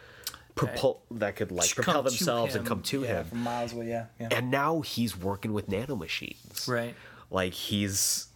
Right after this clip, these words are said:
Speaker 2: he's got, you know, a new arc reactor in his chest that, like, holds nanomachines, and the armor builds itself out onto him, and it's beautiful.
Speaker 1: And it's done, it's done very convincing too, as well.
Speaker 2: Right,
Speaker 1: It's like they all, they
Speaker 2: absolutely.
Speaker 1: all are.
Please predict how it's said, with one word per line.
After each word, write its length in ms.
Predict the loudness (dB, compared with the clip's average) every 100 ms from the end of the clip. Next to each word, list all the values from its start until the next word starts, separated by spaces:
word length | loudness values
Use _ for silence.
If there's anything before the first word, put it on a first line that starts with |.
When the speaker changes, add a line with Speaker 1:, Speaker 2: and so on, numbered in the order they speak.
| -12
Speaker 2:
he's 260 | -2 0 2
got, 440 | 2 2 2 -2 -6 -18 -4
you 80 | 2
know, 180 | 4 2
a 40 |
new 220 | 2 2
arc 260 | 2 0 2
reactor 320 | 2 2 0
in 80 | 0
his 100 | 0
chest 800 | 0 2 2 2 2 0 -2 -6 -14 -16 -12 0
that, 240 | 2 2
like, 340 | 0 -2 -4 -10
holds 420 | -8 0 2 2
nanomachines, 720 | 2 2 2 0 0 0 2 2
and 220 | 2 0
the 240 | 0 0 2
armor 300 | 2 2 0
builds 380 | 2 2 0
itself 340 | -2 0 -2 -2
out 240 | -4 -4
onto 320 | -2 -2 -2 -6
him, 260 | -8 -10 -4
and 120 | -2
it's 180 | -2 -4 -6 -20 -20 -20 -20 -10
beautiful. 500 | 0 0 0 -6 -6 2
Speaker 1:
And 120 | 2
it's 180 | 2 2
done, 200 | 2 2
it's 240 | -4 -2 0
done 320 | 0 0 -2 -2
very 320 | 0 2 0
convincing 480 | 0 -2 -2 -4 -2
too, 200 | -2 -2
as 100 | 2
well. 100 | 4
Speaker 2:
Right, 140 | 4
Speaker 1:
It's 80 | 2
like 100 | 2
they 100 | 2
all, 100 | 2
they 160 | 2 4
Speaker 2:
absolutely. 0 |
Speaker 1:
all 220 | 4 2
are. 280 | 0 -2